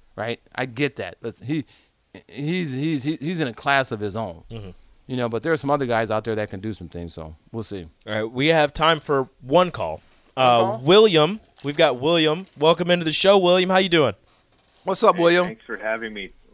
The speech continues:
Speaker 3: Thanks for having me. Thanks for taking my call. Um, yeah, I just think with the commenting on the quarterback, uh, issue, I think, uh, Sims should do a lot of more, like,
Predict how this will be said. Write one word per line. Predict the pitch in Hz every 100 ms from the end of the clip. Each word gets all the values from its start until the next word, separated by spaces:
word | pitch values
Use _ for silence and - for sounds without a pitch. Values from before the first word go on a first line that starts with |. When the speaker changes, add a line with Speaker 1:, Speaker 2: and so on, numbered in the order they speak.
| _
Speaker 3:
Thanks | 117 117
for | 131
having | 123 120
me. | 110 90
Thanks | 101 -
for |
taking | 107 110 104 104
my | 90
call. | - 107 107 104 -
Um, | 98 92 85 76 73 _ _
yeah, | 104 117
I | 107 -
just | 123 -
think | 127 135
with | 123
the | 107 92 85 69 60 - 78
commenting | 104 101 110 - 113
on | 90
the | 76
quarterback, | - 107 110 104 - -
uh, | 85 76 64 - _ -
issue, | 104 - 120 117 _ - - _ 87
I | 95
think, | - 107 107 -
uh, | 104 85 -
Sims | 101 104 107
should | - 73
do | 95 101
a | 92
lot | 92 98
of | 98 87 - _ -
more, | 92 98
like, | 95 76 67